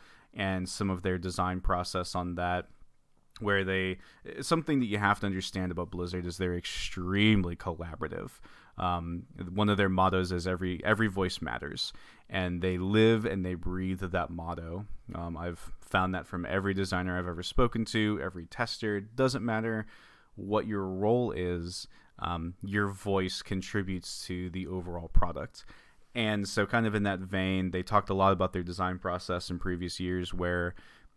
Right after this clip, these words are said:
you know, they'll get together and they'll say, just as an example, "Okay, we have Hanzo. Um, this is his character.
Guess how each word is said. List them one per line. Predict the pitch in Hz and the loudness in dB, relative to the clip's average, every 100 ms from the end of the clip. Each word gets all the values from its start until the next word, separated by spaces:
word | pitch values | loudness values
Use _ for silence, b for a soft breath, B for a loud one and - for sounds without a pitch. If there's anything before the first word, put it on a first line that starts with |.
| - | -6
you | 107 104 | 0 2
know, | 95 | 2
they'll | 92 | 2
get | 92 107 | 0 -2
together | 101 92 90 87 92 b b b b _ | -2 -2 -2 -4 -6 b b b b _
and | 104 92 90 | -4 -2 -2
they'll | 90 | -4
say, | - 90 | -2 -2
just | 90 113 - | 0 -2 -2
as | 98 | -2
an | 95 | -2
example, | 90 87 87 98 | -4 -6 -2 -2
"Okay, | 95 95 | 0 -2
we | 87 | -2
have | 90 87 | -4 -4
Hanzo. | - 123 120 107 98 92 120 b b - | 4 6 6 4 2 2 -4 b b -8
Um, | 92 92 90 87 92 B B B B | -2 0 0 -2 -6 B B B B
this | 131 - | -6 -4
is | 98 | -4
his | 104 | -4
character. | - 98 92 90 - 90 90 | -2 -2 -2 -4 -4 -4 -4